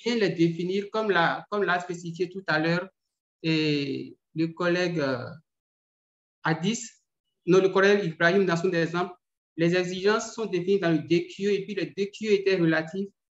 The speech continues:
aux différents lots de travaux. Un autre élément sur lequel je veux, je me propose de mettre l'accent ici,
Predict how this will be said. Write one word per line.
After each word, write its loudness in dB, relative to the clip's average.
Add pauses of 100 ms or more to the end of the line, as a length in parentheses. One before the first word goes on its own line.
(140)
aux 0
différents 2
lots 4
de 2
travaux. -6 (840)
Un 2
autre 2
élément 6
sur -4
lequel 0
je 0
veux, -6
je -4
me 2
propose -2
de -4
mettre 0
l'accent -2
ici, -4